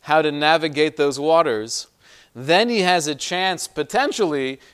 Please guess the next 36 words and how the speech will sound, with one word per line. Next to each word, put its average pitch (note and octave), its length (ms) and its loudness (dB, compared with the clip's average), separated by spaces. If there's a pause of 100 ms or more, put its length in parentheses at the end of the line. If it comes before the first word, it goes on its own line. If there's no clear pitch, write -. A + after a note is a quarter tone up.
making E3+ 380 -2
it D#3 100 -4
through F3 280 -2
and C#3+ 120 -4
coming E3 340 -8
out D#3+ 160 4
on C#3+ 80 -8
the C3 80 -6
dry C#3+ 380 -2
land, B2+ 580 0 (340)
b'shalom, C3+ 760 -2
unscathed. C#3 960 -4 (2250)
He A#2 100 -18
says, B2+ 240 -6
if B2+ 80 -8
you B2+ 140 -8
take F3+ 300 -8
that D3+ 300 -8
particular C#3+ 640 -8
ancient C#3+ 420 -10
fable A2+ 680 -8 (560)
and A#2+ 160 -10
you B2 100 -8
apply D3 440 -6
it D3+ 120 -6
to - 100 -20
what B2 120 -8
we're C3 160 -8
trying C#3+ 400 -10
to B2+ 100 -20
do B2+ 300 -8
every B2+ 220 -8
day C3 200 -2
of A2+ 140 -4
our G#2+ 80 -2
lives, G#2+ 720 -6